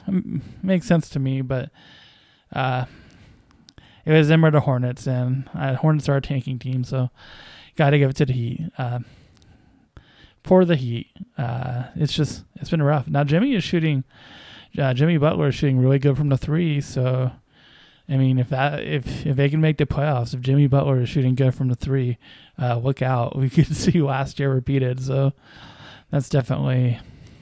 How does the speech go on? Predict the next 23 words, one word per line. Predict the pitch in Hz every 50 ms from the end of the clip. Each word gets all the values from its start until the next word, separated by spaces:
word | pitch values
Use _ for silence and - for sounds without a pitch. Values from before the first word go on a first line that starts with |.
| - - -
definitely | 139 135 131 - 147 139 135
in | 131 131
the | 127 127
cards, | 120 - 135 127 127 127 127 135 127 - -
but | - - 139 - - - - _ _ _ - - - _ _
I | - 135 123
don't | - - -
know. | - - - - - - - - - - - - - -
<laughs> | - - - _ _ _ _ _ - - - - - - - - - - - - _ _ _ _ _ _ _ _ _ _ _ _ _ _ _ _
All | 202 214
right, | 202 160 143 131 131 131
uh, | 143 151 151 147 151 156 156 151 156 - -
non-basketball. | - 151 139 156 151 143 131 127 120 - - 139 120 123 123 123 127 143 147 - _ - - 196 -
Uh, | - - - - - - - - - 131 - - - - _ _ _ _ _ _ _ _ _ _ _ _ _ -
I've | - 160
been | 170 185 175
very | 160 180 185 175 170
obsessed | 156 131 - - 151 139 123 -
with | 147 127 127
a, | 131 127 123 120 123 165
a | 147 139
game | 127 135 135 131 131 127 131 127
called | - - 131 127 127 123 120 117 117